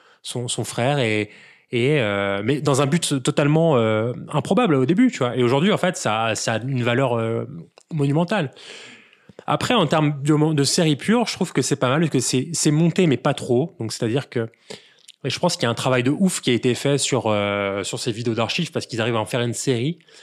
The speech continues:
en mettant des images de, euh, maintenant, tu vois, d'Orelsan, qui est, euh, genre à Madagascar, on sait pas trop ce qu'il fait, et des images, euh, d'archives. Sachant que c'est des images vraiment de caméra amateur, et ils arrivent à en faire un truc qui a un, à faire apparaître un vrai fil conducteur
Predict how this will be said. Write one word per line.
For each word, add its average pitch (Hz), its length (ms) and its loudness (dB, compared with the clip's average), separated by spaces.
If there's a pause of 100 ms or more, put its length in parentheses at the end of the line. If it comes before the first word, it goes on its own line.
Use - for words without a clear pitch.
(260)
en 107 500 -2 (640)
mettant 123 340 0
des 117 240 0
images 135 260 0
de, 135 180 -8 (300)
euh, 120 220 -2
maintenant, 139 440 0
tu - 60 -14
vois, 131 140 -2
d'Orelsan, 127 500 -2
qui 107 220 -2
est, 104 40 0
euh, 113 380 -2
genre 104 140 -2
à 104 60 -2
Madagascar, 110 600 0
on 131 40 -4
sait - 80 -18
pas 117 80 -8
trop - 120 -12
ce - 80 -10
qu'il - 120 -18
fait, 113 280 -2 (180)
et 165 340 0
des 135 240 0
images, 135 440 0
euh, 110 160 -2
d'archives. 110 460 -6 (420)
Sachant - 240 -2
que 180 80 -2
c'est - 80 -6
des 113 200 -2
images 131 280 0
vraiment 123 240 0
de 151 80 -2
caméra 135 400 0
amateur, 131 540 -2
et 131 80 0
ils 120 120 -2
arrivent 143 140 2
à - 20 2
en 113 120 0
faire 143 180 -2
un 123 80 0
truc - 240 -4
qui - 100 -4
a 107 120 0
un, 110 240 -4 (320)
à 131 160 -6 (520)
faire 139 200 -2
apparaître 156 280 0
un 113 60 0
vrai 160 160 0
fil 175 160 -2
conducteur 151 580 -2